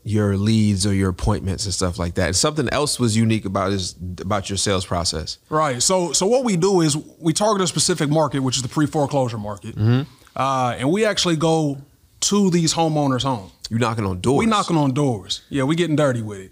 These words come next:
Speaker 1: Okay.
Speaker 2: So we got focus leads. Uh, we pull these leads from all across Dallas County and the surrounding counties.
Speaker 1: Mm-hmm.
Speaker 2: Uh, we, we base them off the equity that, that's in the home.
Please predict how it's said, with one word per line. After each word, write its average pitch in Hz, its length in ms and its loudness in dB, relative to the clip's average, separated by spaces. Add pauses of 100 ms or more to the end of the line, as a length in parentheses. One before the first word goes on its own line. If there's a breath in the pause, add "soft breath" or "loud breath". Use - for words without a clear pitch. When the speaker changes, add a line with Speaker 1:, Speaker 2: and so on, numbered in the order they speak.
Speaker 1:
Okay. 101 360 0
Speaker 2:
So 147 120 0
we 185 120 4
got 220 160 0
focus 202 340 0
leads. 160 420 2
Uh, 131 120 2
we 147 140 2
pull 165 200 0
these 156 180 2
leads 151 280 2
from 143 120 0
all 143 140 2
across 131 320 0
Dallas 135 340 0
County 131 340 0
and 123 100 0
the 120 40 0
surrounding 127 420 -2
counties. 120 440 -2
Speaker 1:
Mm-hmm. 101 400 -2
Speaker 2:
Uh, 120 380 0 (480 soft breath)
we, 135 320 0
we 139 140 2
base 165 260 0
them 165 100 0
off 151 220 0
the 131 120 -4
equity 151 360 0
that, 131 240 0
that's 127 200 -2
in 156 140 2
the 127 60 2
home. 120 420 -6